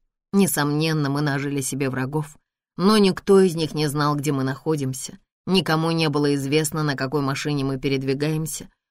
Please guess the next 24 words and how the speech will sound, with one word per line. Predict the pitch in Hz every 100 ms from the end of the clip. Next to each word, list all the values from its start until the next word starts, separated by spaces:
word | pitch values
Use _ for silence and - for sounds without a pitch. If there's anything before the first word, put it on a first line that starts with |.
| _
В | 165
данную | 180 196 175 165
минуту | 156 156 170 -
ничто | 190 170 151 - 156 147
нам | 143 147
не | 135
угрожало. | 135 135 139 131 127 127 _ _ _ _ _ _ _ 170
«На | 190
чём | - 156
мы | 143 131
остановились?» — | 131 139 131 131 131 - - - - _
спросила | - 156 147 147 131
я. | 127 127 - _ _ _ _ _ _ _ _ _ _
«На | 170 190 190
том, | 220 202
что | - 170
в | -
какой-то | 151 160 151 147
момент | 143 143 131
ты | 143
поняла, | 147 139 139 143
больше | 135 139 139 -
не | 143 135
выдержишь». | 143 147 135 - - - -